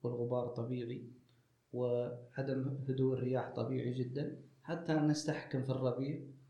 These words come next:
يعني في أواسط شهر أبريل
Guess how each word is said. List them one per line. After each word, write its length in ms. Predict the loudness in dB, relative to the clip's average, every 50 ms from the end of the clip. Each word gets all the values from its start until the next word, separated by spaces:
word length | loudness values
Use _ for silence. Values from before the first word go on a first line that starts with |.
| -20 -20 _ _ _
يعني 260 | -4 -2 0 0 0
في 400 | 0 -2 0 0 0 -2 -4 -8 -14 -18 -20 -10 -6 -4
أواسط 640 | -4 0 2 2 4 6 4 4 2 0 -4 -8
شهر 380 | -6 -4 -2 0 0 0 -2 -2
أبريل 720 | -2 -2 -2 -2 -2 -2 0 0 0 0 0 -2 -6 -10